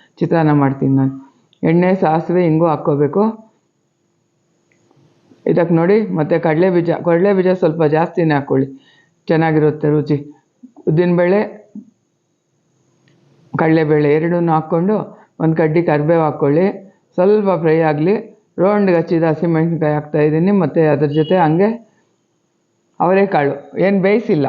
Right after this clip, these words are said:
ಇದ್ರಲ್ಲೇ ಎಳೆಯದಿದೆ, ಇದ್ರಲ್ಲೇ ಫ್ರೈ ಆಗುತ್ತೆ. ಜಾಸ್ತಿ ಮಾಡಿದ್ರೆ ಜಾಸ್ತಿ ಹಾಕ್ಕೊಳ್ಳಿ ನೀವು. ನಾನು ನನ್ನೊಬ್ಬಳಿಗೆ ಮಾಡ್ಕೋತಾ ಇದ್ದೀನಿ, ಆದ್ರಿಂದ ನಂಗೆ ಬೇಕಾದಷ್ಟು ಹಾಕ್ತಾಯಿದ್ದೀನಿ. ಇದು ಸ್ವಲ್ಪ ಫ್ರೈ ಆದ್ಮೇಲೆ ನೋಡಿ,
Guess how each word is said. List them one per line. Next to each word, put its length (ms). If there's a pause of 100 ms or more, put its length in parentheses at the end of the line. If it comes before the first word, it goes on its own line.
(140)
ಇದ್ರಲ್ಲೇ 380 (180)
ಎಳೆಯದಿದೆ, 680
ಇದ್ರಲ್ಲೇ 340
ಫ್ರೈ 160
ಆಗುತ್ತೆ. 460 (1800)
ಜಾಸ್ತಿ 360
ಮಾಡಿದ್ರೆ 440
ಜಾಸ್ತಿ 400
ಹಾಕ್ಕೊಳ್ಳಿ 400
ನೀವು. 520 (260)
ನಾನು 260
ನನ್ನೊಬ್ಬಳಿಗೆ 600
ಮಾಡ್ಕೋತಾ 500
ಇದ್ದೀನಿ, 260
ಆದ್ರಿಂದ 420
ನಂಗೆ 340
ಬೇಕಾದಷ್ಟು 520
ಹಾಕ್ತಾಯಿದ್ದೀನಿ. 540 (560)
ಇದು 80
ಸ್ವಲ್ಪ 300
ಫ್ರೈ 260
ಆದ್ಮೇಲೆ 380
ನೋಡಿ, 240